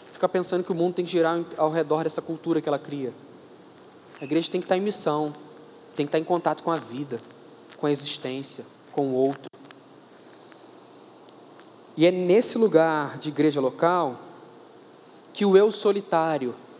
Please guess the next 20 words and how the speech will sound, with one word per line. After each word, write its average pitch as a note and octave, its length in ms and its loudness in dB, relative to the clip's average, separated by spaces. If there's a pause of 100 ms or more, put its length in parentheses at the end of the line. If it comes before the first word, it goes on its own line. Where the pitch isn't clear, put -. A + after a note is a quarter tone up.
(340)
ele D#3 160 4
é F3+ 80 8
reorientado F3+ 880 2
por D3+ 180 -4
Deus, C#3 560 0 (480)
através D3+ 360 2
do E3+ 60 -8
Espírito D#3+ 300 -8
Santo, F3+ 520 -2 (100)
em G#3 180 2
direção F3 800 2 (540)
a D#3+ 80 4
um E3 200 4
eu F#3+ 120 8
comunitário, D3+ 840 0 (2250)
a D3 120 2
pensar F3 560 0
sobre F3+ 240 4
a D3 40 2
vida, D3 600 -2